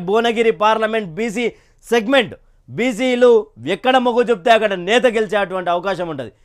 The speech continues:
బీసీ నాయకుని ఎన్నుకోండి, బీసీ నాయకుడిని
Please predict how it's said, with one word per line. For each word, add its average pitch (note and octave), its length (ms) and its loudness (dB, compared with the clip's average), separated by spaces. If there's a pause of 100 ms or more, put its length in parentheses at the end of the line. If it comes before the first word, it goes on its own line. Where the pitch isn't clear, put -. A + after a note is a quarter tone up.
(300)
బీసీ F#3 500 -4
నాయకుని A3 600 0
ఎన్నుకోండి, F3+ 440 -2 (480)
బీసీ F3+ 320 -2 (120)
నాయకుడిని F3+ 480 -2